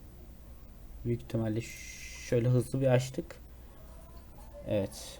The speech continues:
Batmışık abi. Ben, e, şu bonusu biriktireceğim güzel bir kasa açmak için.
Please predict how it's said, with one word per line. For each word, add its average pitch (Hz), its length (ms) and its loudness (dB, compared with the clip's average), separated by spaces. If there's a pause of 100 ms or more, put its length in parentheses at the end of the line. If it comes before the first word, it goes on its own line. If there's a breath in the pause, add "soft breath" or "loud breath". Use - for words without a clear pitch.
Batmışık - 500 2
abi. 101 240 0 (4000)
Ben, 147 300 12
e, 127 300 12
şu 139 320 8
bonusu 165 600 12
biriktireceğim 131 720 8
güzel 123 320 8
bir - 80 -4
kasa 117 260 4
açmak 113 360 2
için. 143 320 -2